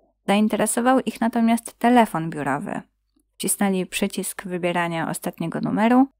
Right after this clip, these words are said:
i dodzwonili się do kogoś o nazwisku Smith. Zrobiło się małe zamieszanie, bo okazało się, że doktor Amos nie miał pojęcia,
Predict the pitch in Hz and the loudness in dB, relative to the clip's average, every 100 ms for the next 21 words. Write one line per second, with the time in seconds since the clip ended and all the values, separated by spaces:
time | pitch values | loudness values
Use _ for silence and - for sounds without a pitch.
0 | _ 226 285 262 226 214 220 233 - 202 | _ 2 4 4 2 4 4 2 0 -2
1 | 214 196 208 226 - 196 202 208 - - | 0 0 -2 -2 -2 0 0 0 -4 -10
2 | - 196 208 214 202 180 180 - 208 - | -4 0 2 0 -2 -6 -8 -6 -6 -4
3 | - 214 156 - - _ _ _ _ - | 0 0 0 -10 -20 _ _ _ _ -6
4 | 202 202 262 277 294 277 294 294 285 294 | -4 0 0 4 8 8 8 8 6 6
5 | 311 294 220 196 196 190 196 196 208 226 | 8 8 8 6 2 2 -2 0 -2 0
6 | 233 214 202 196 - 190 - 202 208 214 | 2 2 2 0 -2 -2 2 4 4 2
7 | - 208 226 247 247 254 302 277 - 175 | 0 4 6 6 6 4 6 6 4 -2